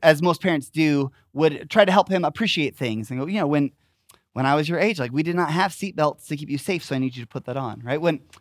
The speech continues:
when I was your age, not everybody had T Vs, so be grateful for the time that you get to watch one. When I was younger, we used to have to walk to school in the snow, uphill both ways." You know, you know how parents say things, right? Uh,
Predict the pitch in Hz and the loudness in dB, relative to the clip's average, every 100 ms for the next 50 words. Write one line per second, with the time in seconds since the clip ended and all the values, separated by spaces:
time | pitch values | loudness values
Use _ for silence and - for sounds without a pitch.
0 | - 151 220 190 214 - - - 170 196 | -4 2 2 2 -2 -2 -8 2 6 8
1 | 208 190 180 160 196 185 175 _ _ - | 6 0 -2 0 0 0 -2 _ _ -12
2 | - 185 175 233 131 151 147 139 165 151 | -4 -4 -4 -6 -4 -4 -2 0 -2 -2
3 | 156 156 139 160 147 143 117 135 139 - | -8 -6 -6 -2 -2 -2 -4 -6 -6 -6
4 | 143 127 135 _ _ _ - 143 247 - | -4 -4 -6 _ _ _ -4 -2 -2 -4
5 | 120 107 95 101 _ _ - 131 214 240 | -6 -6 -6 -10 _ _ -4 2 6 6
6 | 226 208 208 208 202 180 175 175 - 156 | 6 4 4 4 2 0 0 -4 0 0
7 | 156 151 143 - _ _ - 180 208 - | 2 4 4 2 _ _ 0 6 6 6
8 | - 185 - 180 175 160 156 156 _ 202 | -2 -4 -2 0 4 6 4 2 _ 2
9 | 208 170 156 - 156 151 - 170 165 151 | 2 2 -2 0 2 2 2 0 0 0
10 | 139 135 127 165 180 90 113 - 262 277 | 0 -2 -6 -6 -6 -6 -10 -2 2 4
11 | 190 160 156 151 147 143 - - - - | 4 4 2 2 0 0 -2 -12 -20 -8
12 | 120 113 - 107 147 185 127 113 156 190 | -6 -6 -6 -6 -6 -8 -4 -2 -2 0
13 | 131 117 | -2 -2